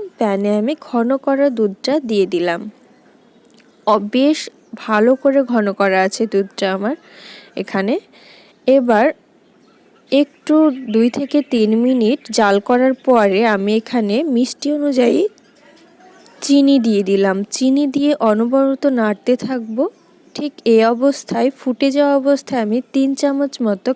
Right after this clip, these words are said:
কনডেন্স মিল্ক দিয়ে দেব। এটা অপশনাল, না থাকলে স্কিপ করে যেতে পারেন, আর থাকলে আপনারা দিয়ে দিতে পারেন। আবারও এই অবস্থায় আমি চার থেকে পাঁচ মিনিট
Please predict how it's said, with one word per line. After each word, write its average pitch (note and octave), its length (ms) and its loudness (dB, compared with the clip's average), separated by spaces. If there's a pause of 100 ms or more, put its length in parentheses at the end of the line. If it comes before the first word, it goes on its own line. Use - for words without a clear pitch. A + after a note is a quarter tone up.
কনডেন্স C4 420 -2 (140)
মিল্ক A3+ 200 -2 (140)
দিয়ে G#3 180 -2
দেব। F#3+ 220 -6 (840)
এটা C#4 200 0 (220)
অপশনাল, A#3 540 0 (200)
না A3 120 2
থাকলে C4+ 420 -8
স্কিপ A3+ 280 -4 (100)
করে G#3+ 260 2
যেতে G#3 260 0 (100)
পারেন, G#3 240 0 (140)
আর A3 140 -2 (100)
থাকলে B3 420 -2
আপনারা A#3 420 -2
দিয়ে A3+ 240 2
দিতে F#3+ 260 -2
পারেন। F#3+ 340 -2 (800)
আবারও C#4 460 4 (100)
এই G#3+ 160 4 (100)
অবস্থায় C4+ 560 -2
আমি G3+ 200 0 (160)
চার B3 220 0 (100)
থেকে C#4 240 -4 (120)
পাঁচ G#3 300 0
মিনিট B3 280 -2